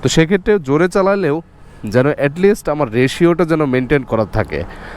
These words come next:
যে আমি যেন আস্তে আস্তে স্পিডটা উঠাই, যেন আমার বাইকের ইঞ্জিনের উপর কোনো প্রেশার না পড়ে। So thank you so much, ভালো থাকবেন, সুস্থ থাকবেন, আল্লাহ হাফেজ।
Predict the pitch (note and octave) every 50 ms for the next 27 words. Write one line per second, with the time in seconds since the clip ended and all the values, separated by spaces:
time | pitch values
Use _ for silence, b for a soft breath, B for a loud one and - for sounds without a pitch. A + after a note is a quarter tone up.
0 | B B B B - A#2 A#2 B2 C#3 C3+ - D#3+ D#3+ C#3 D3+ - - - F3+ E3+
1 | - - E3+ D#3+ - - - E3 D3 - E3 D3 D3 C#3+ D#3+ E3+ F3+ F#3 F3 D#3+
2 | D3 D3 D3+ C#3 B2 A2+ A2+ A#2+ C3 B2 D3 C#3+ D#3 E3 E3 E3+ F#3+ F#3 F3+ E3
3 | D3+ D#3 D3 B2+ C#3 B2+ A#2 G2 - D#3+ C#3+ - D#3 C3 G#2+ E2+ E2 - E2+ D2
4 | C#2 - - - B B B B B B B B B B B B B - - -
5 | C3+ C3 C3 C3 - D#3 D#3 C#3+ D#3+ D#3 - E3 D#3 D#3+ E3+ G3+ G#3 - - -
6 | B B B B B B B B - - - - A#2 A#2+ A#2+ A2+ C#3 B2+ B2 C3+
7 | D3 E3+ F3 - C3+ B2 A2+ A#2+ G#2+ B2 A#2+ A#2 C3+ D3+ F3 G3 - - B B
8 | B B B B B B B B A2 G#2+ G#2 G2 - - F2 D2+ - - - -
9 | -